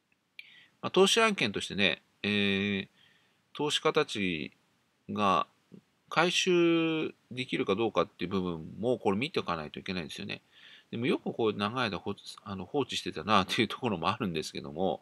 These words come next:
うーん、こういうのが、あの、投資として、えー、始まっ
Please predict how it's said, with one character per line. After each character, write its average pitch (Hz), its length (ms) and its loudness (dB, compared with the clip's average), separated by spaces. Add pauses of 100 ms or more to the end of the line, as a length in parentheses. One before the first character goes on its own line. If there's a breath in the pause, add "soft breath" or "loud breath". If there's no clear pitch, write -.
(720 loud breath)
う 104 80 -6
ー 95 600 0
ん、 - 60 -14 (840)
こ 165 160 0
う 165 60 2
い - 20 0
う 160 40 -6
の 151 100 -4
が、 98 200 0 (420)
あ 90 120 -2
の、 85 80 -8
投 107 240 -2
資 - 160 -4
と 110 100 -6
し - 100 -4
て、 147 300 4 (160)
え 87 420 2
ー、 - 20 -14
始 95 260 -6
ま 95 140 -4
っ 92 60 -10